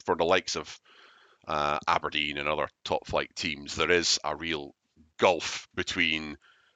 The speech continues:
players. You take, like, an Alfie Babbage, where you play a number of seasons in the, the youth team and you're playing at under eighteens level,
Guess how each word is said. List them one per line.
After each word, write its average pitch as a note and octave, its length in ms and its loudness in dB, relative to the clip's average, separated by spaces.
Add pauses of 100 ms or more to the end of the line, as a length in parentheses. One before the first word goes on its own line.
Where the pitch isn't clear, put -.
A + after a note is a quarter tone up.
(160)
players. D#2+ 680 4
You D#2+ 100 -16
take, F#2 240 -4
like, D2 160 -8
an D#2 80 -8
Alfie - 280 -8
Babbage, C#2 520 -6 (240)
where C#2+ 520 4 (220)
you E2 280 -10
play D2 480 -4
a C#2+ 100 -6
number D2+ 240 -4
of C#2+ 80 -8
seasons D2 520 -6
in C#2+ 240 -10
the, C#2+ 300 -8
the D2+ 80 -14
youth D#2 200 -10
team D2 200 -12
and C#2+ 80 -16
you're C#2+ 100 -12
playing D2+ 260 -8
at - 60 -8
under D2 220 -8
eighteens D2+ 380 -10
level, C#2 400 -6